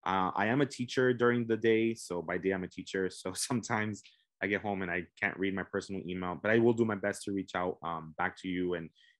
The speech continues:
hopefully give you some tips or tricks. Uh, and then I'll give credit to Slides Go, which is where this whole design was from. And then the records were pulled from Ancestry and Family Search. Some of the photos are mine.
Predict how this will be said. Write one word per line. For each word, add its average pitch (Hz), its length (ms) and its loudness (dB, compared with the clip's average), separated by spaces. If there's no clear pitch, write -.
hopefully 98 200 0
give 95 120 -4
you 95 60 -2
some 92 180 -8
tips - 180 -12
or 87 60 -6
tricks. 95 340 -4
Uh, 90 480 0
and - 80 -4
then 107 120 0
I'll 107 80 0
give 113 180 2
credit 117 400 0
to 104 100 -4
Slides 95 400 -2
Go, 101 200 0
which 80 200 -4
is - 120 -20
where 87 240 -2
this - 280 -12
whole 95 220 2
design 85 460 -6
was 80 280 -8
from. 80 300 -6
And 104 100 -2
then 98 100 -2
the 104 80 2
records 110 340 2
were 104 100 0
pulled 98 300 -2
from - 140 -10
Ancestry 117 520 -2
and 98 100 -6
Family 101 320 -2
Search. 98 420 -2
Some 104 140 -4
of 95 40 -4
the 95 60 -4
photos 87 260 -4
are 87 80 -6
mine. 131 540 2